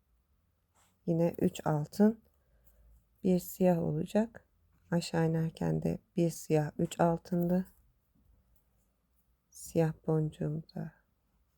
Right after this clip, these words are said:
geçiriyorum ve bu sırayı da bitiriyorum. Şimdi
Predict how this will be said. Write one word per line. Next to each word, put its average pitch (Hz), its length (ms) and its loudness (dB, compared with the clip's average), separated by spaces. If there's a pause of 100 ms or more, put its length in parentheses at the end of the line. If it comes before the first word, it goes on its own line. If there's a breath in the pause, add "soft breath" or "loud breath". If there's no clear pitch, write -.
geçiriyorum 170 720 -2
ve 165 120 -2
bu 165 80 -4
sırayı - 380 -4
da 165 100 -4
bitiriyorum. - 580 -8 (4000)
Şimdi 196 540 4